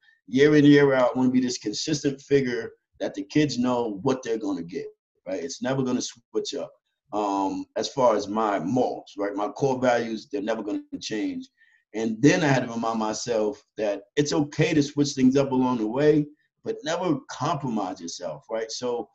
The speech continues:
what worked for my team year one was I had a group of six seniors who were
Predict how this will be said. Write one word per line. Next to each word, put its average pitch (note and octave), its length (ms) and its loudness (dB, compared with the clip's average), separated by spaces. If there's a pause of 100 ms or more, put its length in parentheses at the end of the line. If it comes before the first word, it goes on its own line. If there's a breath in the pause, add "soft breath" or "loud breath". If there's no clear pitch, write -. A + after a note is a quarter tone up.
(240)
what B2+ 220 -2
worked G3 220 2
for - 120 -2
my D3 140 2
team C#3+ 320 6
year C#3 220 8
one B2+ 500 4
was G#2 320 0
I C#3 140 2
had D#3 160 2
a - 20 0
group B2 220 2
of - 60 -10
six - 260 -6
seniors A2+ 560 2 (240)
who B2+ 180 2
were G#2+ 200 0